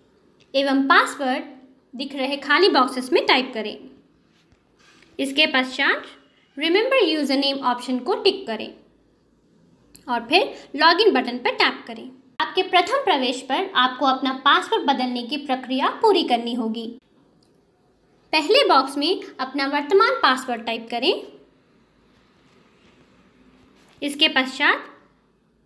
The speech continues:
दूसरे बॉक्स में अपना नया पासवर्ड टाइप करें। कृपया एक सरल एवं स्मरण करने योग्य पासवर्ड ही एंटर करें, जिसमें एक अपरकेस लेटर,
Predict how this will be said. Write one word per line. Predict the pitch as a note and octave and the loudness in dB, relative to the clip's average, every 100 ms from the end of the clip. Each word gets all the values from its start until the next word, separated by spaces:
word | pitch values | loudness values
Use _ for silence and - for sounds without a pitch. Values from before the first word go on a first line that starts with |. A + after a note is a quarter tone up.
| _ _ _ | _ _ _
दूसरे | C4 G4+ - B4 | 2 2 4 2
बॉक्स | D4+ C4 - | 2 0 -2
में | C4+ F4 - - - _ _ _ _ _ D4 | -2 -2 -4 -12 -20 _ _ _ _ _ -2
अपना | D4+ F4+ | 2 4
नया | E4+ E4 G4 C#5 | 4 4 4 4
पासवर्ड | D4+ B3+ B3+ D4+ G#4+ - - _ _ _ | 2 0 -2 -2 -2 -4 -18 _ _ _
टाइप | F#4 C#4+ C#4 | 0 0 -2
करें। | A3 G#3+ - - _ _ _ _ _ _ _ _ _ _ _ _ _ _ _ _ _ _ _ _ | -10 -10 -14 -18 _ _ _ _ _ _ _ _ _ _ _ _ _ _ _ _ _ _ _ _
कृपया | D4 D4 D#4 G4+ | -4 -2 2 2
एक | - D#4 | 2 -4
सरल | - D#4+ D#4+ G#4+ D#4+ | -2 0 2 0 0
एवं | C4+ C#4 D4 | -2 0 -4
स्मरण | D4 E4+ F#4+ C5+ A4+ | -2 0 0 0 0
करने | D#4+ D4+ | 0 0
योग्य | C#4+ C4+ C#4 | 0 0 0
पासवर्ड | C4+ B3 B3+ C4 C4 | 2 2 0 -2 -2
ही | E4+ | 0
एंटर | D#4 C4 C4+ | 0 0 -2
करें, | - A#3 D#4 - - - - | -2 -2 -2 -4 -10 -20 -8
जिसमें | B3+ C#4 C#4+ | -6 -4 0
एक | C4 C4 C4+ B3+ | 4 4 4 0
अपरकेस | B3+ B3+ C4 C#4 C#4 | 0 -2 0 -2 -2
लेटर, | C#4 C#4 B4 | 0 4 2